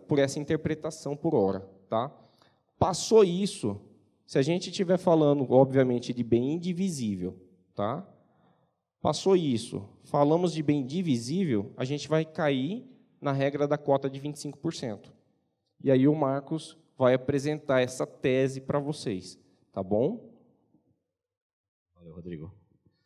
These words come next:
Speaker 2: Então, pessoal, a questão é, essa questão de aplicação da licitação, né, só voltando um pouco aqui, Rodrigo, na, na exclusiva, é, é, pela, pela quantidade de pessoas que respondeu que ainda não faz, é, é realmente a gente acha,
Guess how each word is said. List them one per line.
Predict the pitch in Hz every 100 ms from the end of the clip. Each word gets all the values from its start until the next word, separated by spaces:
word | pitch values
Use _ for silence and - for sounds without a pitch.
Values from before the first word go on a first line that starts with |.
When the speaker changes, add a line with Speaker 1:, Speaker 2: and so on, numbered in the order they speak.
| _ _ _ _ _
Speaker 2:
Então, | 123 117 101
pessoal, | 107 - 101 104
a |
questão | 110 147 - 143 160 175
é, | 131 127 110 101 98
essa | -
questão | 170 160 151
de |
aplicação | 143 139 131 - 131
da |
licitação, | 123 - 123 - 120 107 - - _
né, | 98 110
só | 117 135
voltando | 139 120 120 117
um |
pouco | 110 101 101
aqui, | 127
Rodrigo, | 113 101 98
na, | 92 95 101
na | 110
exclusiva, | 117 - 107 113 160 123 98 - - _ _ _ _ _ _
é, | 110 117 117 117 113 110 107 117 117 -
é, | 113 113 131
pela, | - 139 156
pela | - 147
quantidade | 151 151 151
de | 147
pessoas | 143 135 127
que | 123
respondeu | 127 - 123 113 120
que | 117 117
ainda | 117
não | 117
faz, | 117 120 135 143
é, | 147 139 117
é |
realmente | 139 143 127 131
a |
gente | 143 143
acha, | 131 139